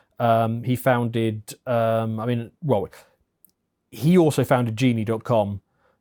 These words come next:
um, and Yammer, um, which is, you know, w-, w-, which are viable businesses in themselves, but he's been involved in a whole bunch of different, um, businesses and startups that, that came out of Silicon Valley.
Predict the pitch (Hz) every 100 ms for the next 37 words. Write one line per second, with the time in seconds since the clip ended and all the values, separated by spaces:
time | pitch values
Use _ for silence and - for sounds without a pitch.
0 | _ 117 110 110 110 113 117 110 107 120
1 | 127 101 90 98 _ _ 117 110 107 107
2 | 110 - _ 143 139 - - 123 113 101
3 | - 180 113 101 139 143 120 123 127 117
4 | 113 117 104 107 117 98 107 117 101 104
5 | 98 - - - 123 113 - 117 104 101
6 | 107 104 98 98 - 123 104 101 104 -
7 | 104 - 143 120 107 110 98 - - 101
8 | - - 104 92 - - 101 95 92 95
9 | 95 92 - _ 117 98 95 104 90 92
10 | - 90 - 95 - - 113 107 - 101
11 | 92 - - 95 98 92 90 90